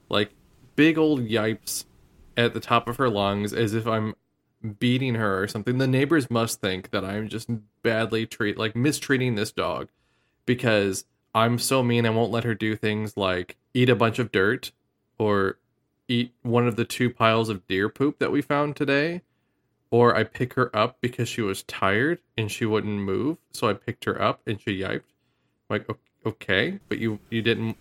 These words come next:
wanna walk?" And she'll also just stand there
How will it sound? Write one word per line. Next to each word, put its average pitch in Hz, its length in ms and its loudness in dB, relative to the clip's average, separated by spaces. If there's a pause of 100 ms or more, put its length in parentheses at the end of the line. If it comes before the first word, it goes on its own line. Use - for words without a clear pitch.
wanna 107 220 2
walk?" 98 360 -2 (800)
And 120 160 4
she'll 131 140 2
also 107 360 2
just 113 220 -4
stand 98 340 -2
there 127 280 0